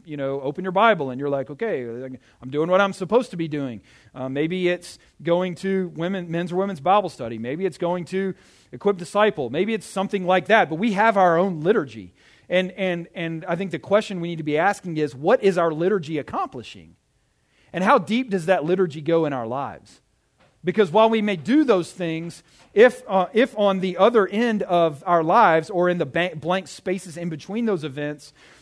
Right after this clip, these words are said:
we're filling it with all kinds of things that don't cultivate a relationship with Jesus,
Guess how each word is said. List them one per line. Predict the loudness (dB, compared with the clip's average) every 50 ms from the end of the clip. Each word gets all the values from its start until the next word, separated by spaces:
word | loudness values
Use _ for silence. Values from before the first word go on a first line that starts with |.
| _
we're | 4 6 6 6
filling | 6 8 8 8 8 8 6 2 2
it | 0 0 0 -2 -6 _ _ -4
with | -2 2 6
all | 6 6 6
kinds | 4 2 0 0 0 -2
of | -4 -8
things | -6 -6 -6 -6 -2 0
that | -2 -2 -2 -4 -4
don't | -2 0 2 2 0 -2 -6
cultivate | -8 -4 -2 -2 -2 -2 -4 -2 -2 -2 -2 -2 -4
a | -4
relationship | -4 -4 -2 -4 -4 -6 -8 -12 -12 -10 -10 -10 -10 -10
with | -12 -12 -12
Jesus, | -10 -10 -8 -8 -8 -8 -10 -10 -14